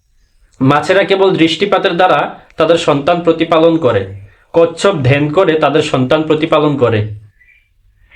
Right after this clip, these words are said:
সে ডাঙায় ডিম পেড়ে তারপর জলের মধ্যে তার ধ্যান করতে থাকে। তেমনি কৃষ্ণ ভক্ত ভগবত ধাম থেকে অনেক দূরে থাকলেও সর্বক্ষণ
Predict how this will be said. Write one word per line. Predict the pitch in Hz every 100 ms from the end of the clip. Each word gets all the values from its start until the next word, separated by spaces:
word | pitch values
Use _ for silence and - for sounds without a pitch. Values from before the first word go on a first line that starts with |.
| - -
সে | - - 190
ডাঙায় | 156 170 190 202 175
ডিম | 147 180 196
পেড়ে | 214 196 147 - - _ _
তারপর | 165 160 165 185 147
জলের | 151 160 190
মধ্যে | 180 160 175
তার | 175 160
ধ্যান | 135 135
করতে | 147 147 120
থাকে। | 127 110 107 107
তেমনি | 156 165 196 185
কৃষ্ণ | 190 190 - 190
ভক্ত | 180 175 175
ভগবত | 135 131 147 165 127
ধাম | 135 160
থেকে | 160 170 139 156 - _ _ -
অনেক | 135 165 175 143
দূরে | 151 185
থাকলেও | 170 170 185 147 143 - - _
সর্বক্ষণ | - 160 147 160 170 -